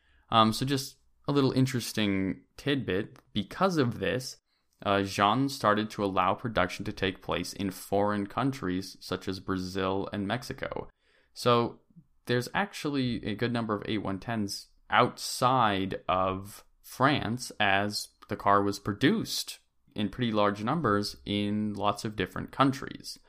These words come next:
But that wasn't the main goal of Alpine. I mean, yes, they sold their cars, yes, they tried to increase production, but they really were a race car team,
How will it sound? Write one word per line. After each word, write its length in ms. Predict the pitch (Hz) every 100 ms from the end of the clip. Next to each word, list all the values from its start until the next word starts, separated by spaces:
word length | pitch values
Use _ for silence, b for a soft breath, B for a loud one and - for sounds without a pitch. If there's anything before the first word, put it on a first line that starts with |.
| b
But 360 | 131 135 131 - _ -
that 200 | 120 110
wasn't 320 | 131 123 113
the 80 | 117
main 360 | 110 107 104
goal 360 | 95 98 92 82
of 120 | 90
Alpine. 420 | 55 57 - 53 -
I 60 |
mean, 180 | 113 113
yes, 220 | 113 113
they 100 | -
sold 280 | 101 117 113
their 100 | 110
cars, 420 | 104 107 101 92
yes, 180 | 107 101
they 100 | 95
tried 240 | - 98 92
to 80 |
increase 320 | 95 95 98 -
production, 720 | 95 98 92 - 90 95 - - - -
but 380 | 107 104 - - -
they 200 | 113 113
really 400 | 117 139 135 127 - -
were 380 | 127 131 127 - -
a 100 | 131
race 300 | 135 175 135
car 240 | - - -
team, 440 | - 64 58 -